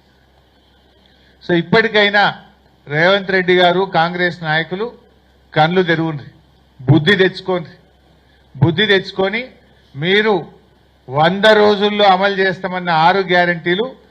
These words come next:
వెంటనే అమలు చేయాలని చెప్పి బీఆర్ఎస్ పార్టీ డిమాండ్ చేస్తుంది. ఎందుకంటే మీరు మోసం చేసిండ్రు, బాండ్ పేపర్ల మీద రాసిచ్చి మోసం చేసిండ్రు,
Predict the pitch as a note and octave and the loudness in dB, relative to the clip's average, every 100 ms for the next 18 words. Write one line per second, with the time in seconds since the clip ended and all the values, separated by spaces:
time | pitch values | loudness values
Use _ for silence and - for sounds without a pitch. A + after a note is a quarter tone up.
0 | _ B2+ C3+ F3 F#3 G3 G3+ G3+ F#3+ A3 | _ -4 0 0 0 2 0 -2 -2 0
1 | G3+ G3+ - - _ - F3+ E3+ D3+ - | 0 -2 -6 -20 _ 0 2 4 0 -8
2 | - _ C#3 D#3+ E3+ E3 D3 D#3 D3+ F3 | -20 _ 0 4 4 2 0 0 0 0
3 | D3+ C3+ - B2+ C3+ D3 C#3 A#2+ G#2+ - | -4 -6 -14 -6 -2 2 0 -2 -8 -8
4 | A2 G#2+ - _ _ _ _ _ _ D3+ | -12 -14 -20 _ _ _ _ _ _ -6
5 | E3+ G#3 G#3+ G3 A3 A3+ B3 A3 F#3 D3 | -4 -2 -2 0 0 -2 -4 -4 -4 -10
6 | - _ _ _ _ _ _ _ _ - | -16 _ _ _ _ _ _ _ _ -2
7 | C#3 F#3 A3+ A#3 A3+ A3+ A3+ G#3+ G#3 G3 | 2 4 4 0 0 0 0 2 2 0
8 | G3 G3 F3+ F3 E3 D3 - A#2+ _ | -10 -8 -8 -8 -8 -10 -10 -18 _